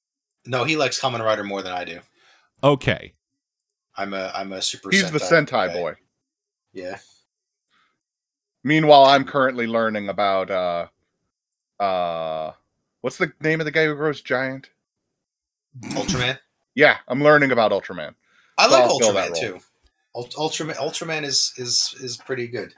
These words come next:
Speaker 2: Meanwhile, I'm over
Speaker 1: Uh,
Speaker 2: here, fine with my Power Rangers.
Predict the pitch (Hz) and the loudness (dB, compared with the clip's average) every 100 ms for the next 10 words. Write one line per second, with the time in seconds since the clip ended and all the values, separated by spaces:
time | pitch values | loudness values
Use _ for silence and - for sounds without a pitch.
0 | - - 123 131 120 113 - 135 120 101 | -18 0 4 6 6 4 4 4 4 4
1 | 101 104 107 - _ _ - 110 117 127 | 2 2 2 -2 _ _ -4 2 4 4
2 | 120 104 110 - 101 76 69 65 71 71 | 2 2 0 2 0 0 -6 -12 -14 -14